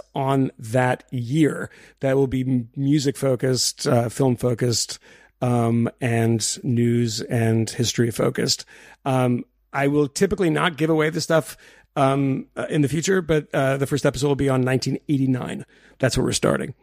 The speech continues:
And it won't be just the boring stuff that you think in nineteen eighty-nine. Well, we know the Berlin Wall fell and Tiananmen happened. Other stuff too. Um, that's the first thing. The second thing, um, is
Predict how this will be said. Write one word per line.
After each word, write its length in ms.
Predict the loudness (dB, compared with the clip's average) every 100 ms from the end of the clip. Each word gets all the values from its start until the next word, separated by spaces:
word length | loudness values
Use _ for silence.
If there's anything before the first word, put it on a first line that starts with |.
| -20 -14 -4
And 140 | -2
it 80 | 0
won't 220 | 0 2
be 140 | 0 0
just 260 | 0 0
the 80 | 0
boring 280 | 0 0 0
stuff 200 | -2 -4
that 100 | -2
you 100 | -2
think 240 | 0 0
in 60 | 2
nineteen 280 | 0 0 0
eighty-nine. 220 | 0 0
Well, 140 | 2
we 100 | 2
know 120 | 2 0
the 60 |
Berlin 320 | -2 -2 0
Wall 160 | 0 0
fell 220 | 0 0
and 120 | 0
Tiananmen 340 | 0 0 0 0
happened. 340 | -2 -4 -8 -12 -20 _ _ 0
Other 180 | 2 2
stuff 220 | 2 0
too. 180 | -4 -6 -14 -20 -10 -2
Um, 220 | 0 2
that's 160 | 2 2
the 60 |
first 140 | 0 2
thing. 120 | 2
The 60 |
second 260 | 2 2 4
thing, 240 | 4 4 0
um, 500 | 0 2 2 0 -2 _ _ _ _ _ _ _ -16 -14 -2
is 440 | 2 4 2 -2